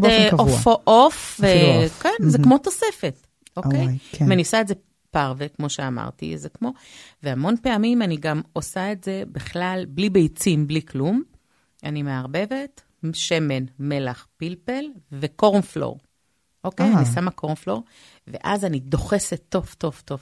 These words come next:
Speaker 2: טוב. יוצאת פשטי-, לא תאמיני, כאילו, את אומרת לעצמך, "וואו, איך יצא לי כזה דבר יפה?" כי את פורסת את זה כשזה קר, קר, קר לגמרי,
Speaker 1: מהמם.
Speaker 2: ואז
Speaker 1: זה
Speaker 2: את
Speaker 1: יפה.
Speaker 2: מחממת את זה
Speaker 1: מה
Speaker 2: פרוסות
Speaker 1: ההבדל
Speaker 2: בודדות.
Speaker 1: בעצם באמת ב-,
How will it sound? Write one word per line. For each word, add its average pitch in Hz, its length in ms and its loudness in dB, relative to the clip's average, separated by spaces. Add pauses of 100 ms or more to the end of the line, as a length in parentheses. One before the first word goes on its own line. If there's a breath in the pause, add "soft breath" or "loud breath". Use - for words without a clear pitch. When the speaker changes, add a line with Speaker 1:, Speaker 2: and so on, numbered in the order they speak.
(100)
Speaker 2:
טוב. 170 260 -8 (920)
יוצאת 180 360 -6
פשטי-, 165 420 -2
לא 185 80 4
תאמיני, 202 840 4 (380)
כאילו, 165 180 4
את 139 120 0
אומרת 160 360 -4
לעצמך, 170 680 -4
"וואו, 165 340 0
איך - 200 -4
יצא 240 220 -6
לי 262 120 0
כזה 247 140 -2
דבר 240 180 0
יפה?" 247 300 -4
כי - 160 -8
את 143 140 -8
פורסת 165 280 -2
את 220 60 -6
זה 185 80 -4
כשזה - 280 -8 (100)
קר, 226 200 -4 (100)
קר, 220 260 0
קר 208 180 0
לגמרי, 165 560 2 (880)
Speaker 1:
מהמם. 160 200 6
Speaker 2:
ואז 202 640 6
Speaker 1:
זה 139 200 0
Speaker 2:
את 170 120 6
Speaker 1:
יפה. 170 120 6
Speaker 2:
מחממת 170 260 6
את 196 60 2
זה - 80 8
Speaker 1:
מה 190 220 8
Speaker 2:
פרוסות 165 260 6
Speaker 1:
ההבדל 160 200 6
Speaker 2:
בודדות. 147 220 6
Speaker 1:
בעצם 160 120 6
באמת 147 260 4
ב-, 139 140 4